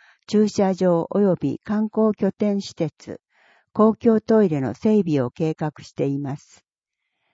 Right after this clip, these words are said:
問い二、青の全海橋周辺のバリアフリー化は？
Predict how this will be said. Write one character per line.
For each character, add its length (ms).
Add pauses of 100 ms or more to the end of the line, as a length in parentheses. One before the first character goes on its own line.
(200)
問 240
い 20
二、 320 (1040)
青 280
の 240
全 300
海 280
橋 320
周 280
辺 200
の 200
バ 160
リ 180
ア 80
フ 140
リ 200
ー 40
化 160
は？ 240